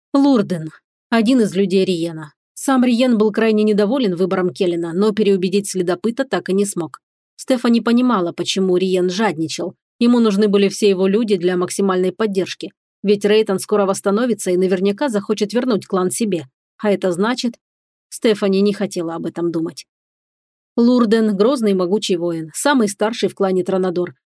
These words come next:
не считая Сиба. Тёмно-русые волосы Лурдена были частично сокрыты сединой. Серебрилась и его борода.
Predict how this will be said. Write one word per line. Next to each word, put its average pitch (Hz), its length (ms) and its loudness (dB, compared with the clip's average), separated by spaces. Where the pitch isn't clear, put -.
не 214 100 2
считая 208 460 0
Сиба. 170 380 -6
Тёмно-русые 202 640 2
волосы 196 360 2
Лурдена 196 480 0
были 202 240 2
частично 202 500 -2
сокрыты 208 440 -2
сединой. 196 500 -2
Серебрилась 226 680 0
и 208 60 2
его 175 160 0
борода. 175 400 -2